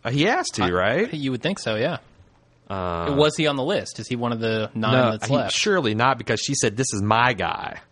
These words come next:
Speaker 2: Ah,
Speaker 1: My
Speaker 2: yeah.
Speaker 1: guy.
Speaker 2: Good point.
Speaker 1: So Skylar comes home, and I love it 'cause her little shit wagon,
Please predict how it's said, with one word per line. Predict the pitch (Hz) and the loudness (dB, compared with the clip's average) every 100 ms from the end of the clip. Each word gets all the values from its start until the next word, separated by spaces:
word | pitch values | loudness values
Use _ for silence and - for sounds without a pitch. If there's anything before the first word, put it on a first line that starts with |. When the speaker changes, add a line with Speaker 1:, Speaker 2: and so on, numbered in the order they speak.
| _ _ _ _ - | _ _ _ _ 0
Speaker 2:
Ah, | 107 104 - | 4 4 0
Speaker 1:
My | 98 104 107 | 2 4 4
Speaker 2:
yeah. | |
Speaker 1:
guy. | 82 80 65 - _ _ _ | 0 -4 -6 -10 _ _ _
Speaker 2:
Good | 113 - | -10 -10
point. | 98 92 _ _ _ _ - | -10 -14 _ _ _ _ 2
Speaker 1:
So | 151 151 147 143 _ _ - _ - - _ _ _ _ - - - - | 4 6 4 0 _ _ -20 _ -20 -20 _ _ _ _ -20 -6 -2 4
Skylar | 180 185 170 | 4 4 4
comes | 147 139 | 2 2
home, | 131 120 117 117 110 | 2 2 4 2 2
and | 107 | 2
I | 113 | 2
love | 120 127 | 2 2
it | 113 | 0
'cause | 117 | -2
her | 123 123 | 0 2
little | 113 104 | 2 2
shit | - 123 | 2 2
wagon, | 104 104 98 101 98 95 107 | 2 2 0 -2 -2 -2 -4